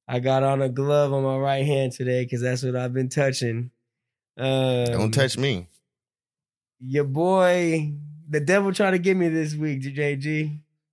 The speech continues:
Speaker 1: The, the devil tried to get me this week. Like, a keyword is tried.
Speaker 2: Yep.
Speaker 1: Keyword is tried.
Speaker 2: Say that. What you,
Speaker 1: Uh,
Speaker 2: what you
Speaker 1: I
Speaker 2: mean?
Speaker 1: just wanna, uh, humbly say, who gets, uh, sick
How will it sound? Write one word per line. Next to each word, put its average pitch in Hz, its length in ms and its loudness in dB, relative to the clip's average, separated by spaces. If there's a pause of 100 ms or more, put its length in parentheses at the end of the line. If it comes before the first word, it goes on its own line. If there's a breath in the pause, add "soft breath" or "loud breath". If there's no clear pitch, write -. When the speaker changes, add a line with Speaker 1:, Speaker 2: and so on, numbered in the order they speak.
Speaker 1:
The, 131 80 -4
the 127 260 -6
devil 156 360 0
tried 160 220 0
to 160 100 -4
get 165 240 -2
me 160 120 -2
this 143 240 -4
week. 123 320 -4
Like, 131 220 -4
a 139 140 -2
keyword 170 680 -4
is 131 160 -4
tried. 135 600 -2 (360)
Speaker 2:
Yep. 98 280 -2 (440)
Speaker 1:
Keyword 151 500 0
is 151 200 -4
tried. 123 520 0
Speaker 2:
Say 98 160 -2
that. 104 280 0 (680)
What 139 100 -4
you, 151 60 4
Speaker 1:
Uh, 151 320 6
Speaker 2:
what 135 100 2
you 131 60 -2
Speaker 1:
I 165 100 0
Speaker 2:
mean? 170 80 2
Speaker 1:
just 170 220 -2
wanna, 160 340 0
uh, 147 760 0 (160)
humbly 165 640 2
say, 139 840 2 (1400)
who 175 280 4
gets, 170 440 2 (120)
uh, 147 720 0
sick 151 500 0